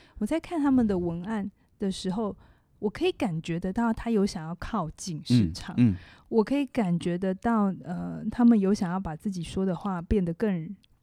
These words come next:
Speaker 1: 人听得懂。可是我觉得那里头有一个非常重要的切换，就是切换到你消费者的角色去讲这件事。
Speaker 2: 嗯，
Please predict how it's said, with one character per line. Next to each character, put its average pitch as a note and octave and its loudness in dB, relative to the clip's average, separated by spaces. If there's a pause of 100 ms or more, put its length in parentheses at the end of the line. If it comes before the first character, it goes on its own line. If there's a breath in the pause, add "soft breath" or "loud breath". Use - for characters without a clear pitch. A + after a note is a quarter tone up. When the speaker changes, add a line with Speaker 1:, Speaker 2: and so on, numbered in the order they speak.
(140)
Speaker 1:
人 F3 -2
听 G#3 2
得 G#3 4
懂。 - -4 (320 loud breath)
可 B3 4
是 F#4 6
我 B3+ 6
觉 G#3 4
得 A#3 6
那 C#4 6
里 G3+ 4
头 F3+ -2
有 F3 0
一 - 0
个 F3 -6
非 - -4
常 A3 6
重 A3 4
要 G#3 2
的 F3+ -2 (120)
切 A3 0
换， G#3+ 2
就 G#3+ 4
是 G#3 0 (480 soft breath)
切 D#4 0
换 D4 4
到 C4+ 6
你 F3 4
消 A3 -6
费 A3+ 2
者 F#3 -4
的 D#3+ -10 (460)
角 E3 -4
色 A#3+ 4
去 A#3 4
讲 D#3 -4
这 F3 -4
件 D#3 -8
事。 - -10
Speaker 2:
嗯， A#2+ 6